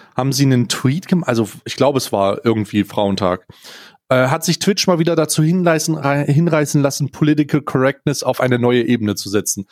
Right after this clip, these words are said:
Und das ist ja okay. Ähm, wir haben, bevor das, äh, bevor dieser Podcast angefangen hat, tatsächlich über eine, ähm, über eine Influencerin gesprochen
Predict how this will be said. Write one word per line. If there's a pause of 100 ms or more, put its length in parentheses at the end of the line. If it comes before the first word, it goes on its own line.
(200)
Und
das
ist
ja
okay. (300)
Ähm, (180)
wir
haben,
bevor
das,
äh,
bevor
dieser
Podcast
angefangen
hat, (220)
tatsächlich (260)
über
eine,
ähm,
über
eine
Influencerin
gesprochen